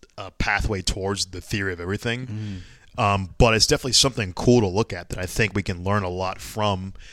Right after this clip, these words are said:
Speaker 1: and it yields things that have similarities to
Speaker 2: Mm.
Speaker 1: what we do observe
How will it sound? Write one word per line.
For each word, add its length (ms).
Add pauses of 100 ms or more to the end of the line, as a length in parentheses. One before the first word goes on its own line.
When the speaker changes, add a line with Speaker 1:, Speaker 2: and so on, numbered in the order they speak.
(140)
Speaker 1:
and 140
it 100
yields 440
things 380
that 120
have 240
similarities 1080
to 480 (240)
Speaker 2:
Mm. 300
Speaker 1:
what 220
we 100
do 240
observe 640